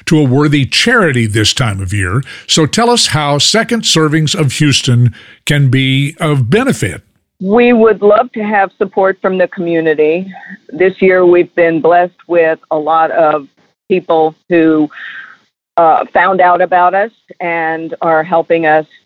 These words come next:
Speaker 2: to operate. I am a volunteer, so there's no big executive salary here, but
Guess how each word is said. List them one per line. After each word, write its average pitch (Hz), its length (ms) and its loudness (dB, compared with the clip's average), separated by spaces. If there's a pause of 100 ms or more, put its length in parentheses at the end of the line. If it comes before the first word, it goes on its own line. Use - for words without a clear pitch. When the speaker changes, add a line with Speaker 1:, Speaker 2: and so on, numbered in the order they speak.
(140)
Speaker 2:
to 160 340 0
operate. 151 760 0
I 196 240 2
am 180 340 0
a 160 40 -2
volunteer, 170 920 -2 (240)
so 156 80 4
there's 156 320 0
no 175 140 2
big 170 240 2
executive 165 580 0
salary 180 540 2
here, 151 300 0 (840)
but 170 260 4